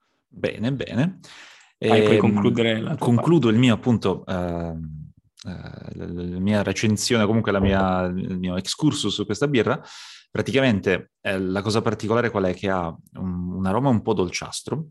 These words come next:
Speaker 1: un po', mm, eh, come dire, è, è un po' speziato, eh, e con questo a, a detta, cioè confermato anche dal, dal tizio che ci ha fatto il tour del, del birrificio,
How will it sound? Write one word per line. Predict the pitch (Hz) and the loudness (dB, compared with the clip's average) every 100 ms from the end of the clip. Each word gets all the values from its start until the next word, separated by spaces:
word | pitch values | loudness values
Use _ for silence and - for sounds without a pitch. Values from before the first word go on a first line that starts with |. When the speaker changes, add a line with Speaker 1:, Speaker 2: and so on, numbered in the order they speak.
| - | -10
Speaker 1:
un | 98 | -10
po', | - 101 98 92 92 90 | -2 0 2 0 0 -2
mm, | 90 87 87 82 - - _ | -4 -6 -8 -12 -16 -20 _
eh, | - 87 85 87 85 _ - | -10 -8 -8 -8 -10 _ -12
come | - 101 | -2 0
dire, | 95 85 - - - _ _ | 0 0 -8 -20 -20 _ _
è, | 117 117 | -4 0
è | 117 | 2
un | 113 | 2
po' | 117 | 2
speziato, | 131 - 107 - - 82 80 117 165 - _ _ _ _ | -2 -2 -4 -2 0 -2 0 -4 -4 -8 _ _ _ _
eh, | 107 98 92 92 | -6 -2 -2 -2
e | - 147 151 | -2 -4 -2
con | - 151 98 98 95 - _ _ _ _ _ | -2 0 2 0 -2 -6 _ _ _ _ _
questo | - 131 113 | -4 -2 -2
a, | - - | -6 -4
a | 107 | -4
detta, | 104 135 135 135 120 | 0 0 2 0 0
cioè | 101 113 82 | 2 0 0
confermato | - 113 113 107 131 110 | -2 -2 0 2 2 2
anche | 107 101 95 | 0 0 0
dal, | 92 92 90 90 | 0 0 0 0
dal | 95 90 | -2 -2
tizio | 135 - | -2 0
che | 92 | -2
ci | 101 | -2
ha | |
fatto | 98 101 | -6 -4
il | 95 | -4
tour | 92 110 98 92 87 | -2 -2 0 -2 -4
del, | 87 87 | -4 -6
del | 82 90 | -6 -4
birrificio, | 95 101 - 87 117 147 | -4 -4 -6 -4 -4 -4